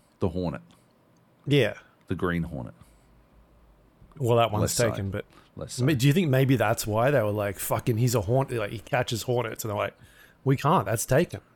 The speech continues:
Speaker 1: It's too late.
Speaker 2: And they're like, "What if
Speaker 1: Seth,
Speaker 2: we call
Speaker 1: Seth
Speaker 2: it
Speaker 1: Rogen already
Speaker 2: the
Speaker 1: fucked that one up.
Speaker 2: Bumblebee?" And they're like, "Oh,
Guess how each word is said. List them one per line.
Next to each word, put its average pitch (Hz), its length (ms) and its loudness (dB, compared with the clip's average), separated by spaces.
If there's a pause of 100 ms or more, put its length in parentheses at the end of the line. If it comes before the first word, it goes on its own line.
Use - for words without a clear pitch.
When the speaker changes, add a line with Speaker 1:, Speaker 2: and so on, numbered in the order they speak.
(340)
Speaker 1:
It's - 320 -16
too 90 280 -10
late. 82 220 -12 (880)
Speaker 2:
And 131 120 2
they're 143 80 6
like, 113 240 2
"What 131 200 4
if 160 80 6
Speaker 1:
Seth, 139 60 -2
Speaker 2:
we 139 80 4
call 143 300 4
Speaker 1:
Seth 85 140 0
Speaker 2:
it - 40 -8
Speaker 1:
Rogen 82 340 0
already 78 200 -4
Speaker 2:
the 80 60 -14
Speaker 1:
fucked 117 200 2
that 139 60 4
one 127 100 6
up. 139 60 4
Speaker 2:
Bumblebee?" 110 500 2
And 110 140 -4
they're 107 80 -2
like, 104 280 -4
"Oh, 98 340 -2